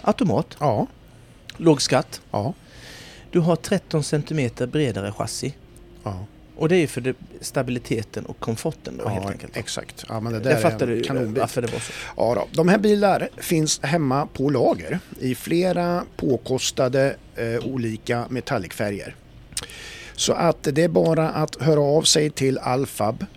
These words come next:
Speaker 2: för att Alfab skapar din drömbil och vi är långsiktiga, eh, i valet, eh, av, eh, att hjälpa dig med att få det bästa du kan ha för säkerhet.
Speaker 1: Kan,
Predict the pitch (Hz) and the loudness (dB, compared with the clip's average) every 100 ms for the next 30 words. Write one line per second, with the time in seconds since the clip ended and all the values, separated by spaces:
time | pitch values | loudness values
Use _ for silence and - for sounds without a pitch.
0 | - - - - 131 139 - 165 175 - | -18 -18 -18 -2 2 2 0 0 0 2
1 | 160 160 - - 135 - 147 131 180 156 | 0 0 2 4 4 4 0 2 2 4
2 | 170 147 123 143 101 190 - - - - | 4 4 4 2 2 -2 -6 -12 -20 -20
3 | - - - - 123 127 - - 120 147 | -20 -20 -14 -4 -2 -4 -8 -6 0 2
4 | 147 147 160 139 - - 151 - 147 151 | 2 2 2 2 4 2 0 -6 -2 0
5 | 156 - - - 139 131 131 135 127 120 | 0 0 -10 -8 -2 0 0 0 2 2
6 | 120 123 - - - - - 131 120 117 | 4 0 -2 -16 -20 -12 -4 0 0 -2
7 | - 117 110 113 - - 90 - 127 151 | -2 0 0 -4 -14 -12 -10 -8 -2 0
8 | 120 104 117 117 120 120 120 113 110 120 | 2 0 0 0 -2 -2 -2 -2 -4 -6
9 | 113 - 107 107 120 - 113 104 101 107 | -6 -6 -4 -2 -2 -2 -2 -4 -4 -4
10 | 98 104 85 - - 92 123 - 117 147 | -2 -2 -2 -6 -6 0 0 0 0 0
11 | 160 - | 0 -4